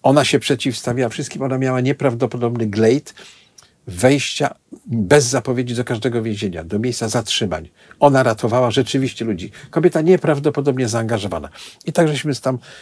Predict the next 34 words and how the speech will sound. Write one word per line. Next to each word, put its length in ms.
jakby 300
można 280
powiedzieć, 260
wpadli 340
w 80
oko, 220
żeśmy 240
rozmawiali 480
długo 300
o 40
tej 140
sytuacji, 600
o 100
pomocy. 640
Pokazała 460
mi, 120
dlaczego 640
runęła 520
ta 180
dzielnica, 480
a 100
tam, 320
popatrz, 360
jakie 200
domy 280
eleganckie, 500
twarde 340
stoją, 220
ale 160
one 140
są 160
puste, 380
zamknięte. 360
Dlaczego? 300